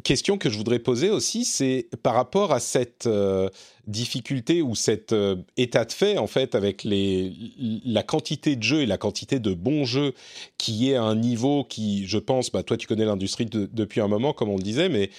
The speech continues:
on, on n'a pas eu, euh,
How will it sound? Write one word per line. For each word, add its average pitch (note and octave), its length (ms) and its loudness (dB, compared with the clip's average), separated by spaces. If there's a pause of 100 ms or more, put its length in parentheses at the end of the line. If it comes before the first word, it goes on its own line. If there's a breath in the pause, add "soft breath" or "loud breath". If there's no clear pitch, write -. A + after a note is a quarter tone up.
(500 loud breath)
on, A#2+ 180 -2
on A#2+ 120 2
n'a G#2 160 2
pas - 320 0 (100)
eu, E3+ 280 -2 (380)
euh, A2 380 2